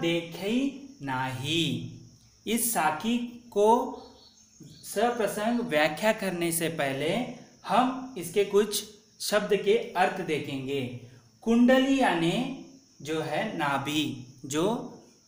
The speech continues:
नाभि जो होती है, ठीक है। कस्तूरी यानी यहाँ पर क्या है, यह एक मृग है, ठीक है, हिरण भी कह सकते हैं, ठीक है। तो मृग, मृग यानी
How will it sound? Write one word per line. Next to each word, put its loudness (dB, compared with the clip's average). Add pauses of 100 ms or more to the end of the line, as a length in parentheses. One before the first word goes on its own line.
(120)
नाभि -2
जो -2
होती -6
है, -2 (2250)
ठीक -4
है। -2
कस्तूरी -2
यानी 0
यहाँ -4
पर -2
क्या 2
है, -2 (360)
यह -2
एक -2
मृग -2
है, -6 (840)
ठीक -2
है, -4
हिरण -2
भी -2
कह 2
सकते -6
हैं, -12
ठीक -6
है। -10 (580)
तो 6 (200)
मृग, 2 (720)
मृग 0
यानी 2